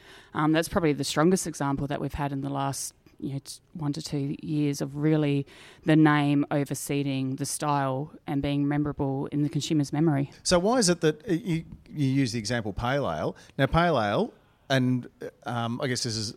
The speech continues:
Speaker 2: the experience that Matt and I have had working at the Ekka, where you're really working with, n-, not, not working f-, off a lower base, um, but you're certainly working off a, a, a less educated, um, base, I guess is fair to say. Um, one fifty Lashes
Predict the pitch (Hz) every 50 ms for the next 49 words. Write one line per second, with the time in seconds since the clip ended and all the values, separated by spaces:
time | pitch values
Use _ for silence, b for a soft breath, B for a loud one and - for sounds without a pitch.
0 | - - - - - - - 113 104 - - 123 120 113 104 - 113 110 117 -
1 | - 113 110 110 104 92 107 104 104 101 101 98 - - - 135 123 117 113 110
2 | 98 - 101 107 113 - 117 95 92 107 107 104 107 107 110 135 147 156 156 147
3 | 123 117 117 113 104 - 113 107 101 101 101 98 90 - - - _ _ _ B
4 | B B B B B - - - - - 175 196 226 226 220 - 196 185 180 175
5 | 156 151 - 139 123 - - - 143 - - 110 110 110 101 95 87 113 123 104
6 | 69 - - - - - - - b b b b b b - 123 120 120 117 113
7 | 104 - - 127 117 - 139 135 - 117 117 113 117 117 - 117 113 113 - 123
8 | 113 113 - - 147 - - - 123 113 117 120 110 98 - - - - 123 117
9 | 107 - 104 - 113 107 104 101 95 90 95 - _ _ _ _ - - 98 98
10 | 95 95 95 92 92 92 - 95 87 82 - - - - 90 92 - - - -
11 | - 104 87 - - 104 92 90 - 107 90 76 - B B B B B B B
12 | B B B 135 123 120 120 120 - _ _ _ _ _ _ _ _ _ _ _
13 | _ _ _ _ _ - - - _ _ _ - 214 156 160 147 139 143 120 -
14 | 117 113 131 131 - - 80 - -